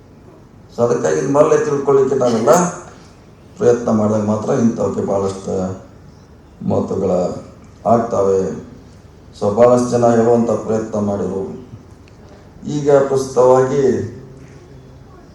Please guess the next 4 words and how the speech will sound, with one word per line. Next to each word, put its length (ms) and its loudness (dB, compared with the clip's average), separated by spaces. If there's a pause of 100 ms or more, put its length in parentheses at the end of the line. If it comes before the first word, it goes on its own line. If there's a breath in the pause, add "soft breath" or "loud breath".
(220)
ಶಿವಾಜಿ 360 4
ಮಹಾರಾಜರ 380 2
ಬಗ್ಗೆ 600 -2
ಹಲವಾರು 760 -2